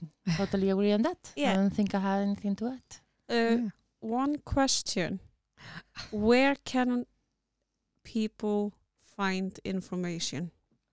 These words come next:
Speaker 2: about
Speaker 1: Stockfish Festival dot I S.
Speaker 2: Okay, and are you on, on any social media?
Speaker 1: Yes, we have, uh, Stockfish Festival. Uh,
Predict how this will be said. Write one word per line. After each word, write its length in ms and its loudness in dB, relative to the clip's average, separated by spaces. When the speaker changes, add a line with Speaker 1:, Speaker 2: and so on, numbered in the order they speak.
Speaker 2:
about 80 -4
Speaker 1:
Stockfish 480 8
Festival 460 4
dot 240 2
I 140 4
S. 420 -4
Speaker 2:
Okay, 420 -6
and 420 -4
are 160 -2
you 200 -2
on, 560 -2
on 240 0
any 300 0
social 500 -2
media? 500 -2
Speaker 1:
Yes, 360 -4
we 80 0
have, 360 -2
uh, 280 -2
Stockfish 720 -2
Festival. 720 -2
Uh, 340 -4